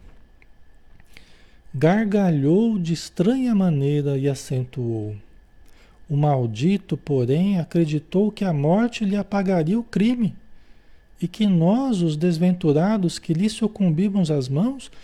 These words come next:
estaríamos reduzidos a pó e cinza. Né? Porque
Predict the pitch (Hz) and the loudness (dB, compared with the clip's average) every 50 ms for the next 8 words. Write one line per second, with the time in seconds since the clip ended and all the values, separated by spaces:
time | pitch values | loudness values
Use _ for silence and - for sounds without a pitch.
0 | - - - - - - - 226 220 190 190 214 220 220 196 170 196 196 165 175 | -20 -20 -18 -16 -14 -4 -2 0 0 2 2 2 4 2 2 2 2 2 2 2
1 | 165 147 156 180 165 165 156 170 165 - - - - 165 175 180 165 - - - | 2 2 2 0 -2 -2 -2 -2 -4 -4 -6 -2 0 0 2 2 0 -2 -6 -8
2 | - 175 165 180 190 180 147 127 127 123 120 120 - - - - - - - - | -4 -2 0 0 0 0 -2 -4 -6 -8 -8 -10 -12 -16 -20 -20 -20 -20 -20 -20
3 | - - - - - _ - _ - - - - - - _ - - - - - | -20 -20 -20 -20 -20 _ -20 _ -20 -20 -20 -20 -20 -20 _ -20 -20 -20 -20 -20
4 | - - - - - - - _ - _ - - - - - - - - 123 131 | -20 -20 -20 -20 -20 -20 -20 _ -20 _ -20 -20 -20 -20 -20 -20 -14 -12 -8 -6
5 | 151 165 170 175 170 - _ - - - - - - - - - - - 190 202 | -6 -4 -6 -6 -8 -12 _ -20 -20 -20 -20 -20 -20 -20 -20 -20 -10 -6 -6 -4
6 | 196 180 | -4 -6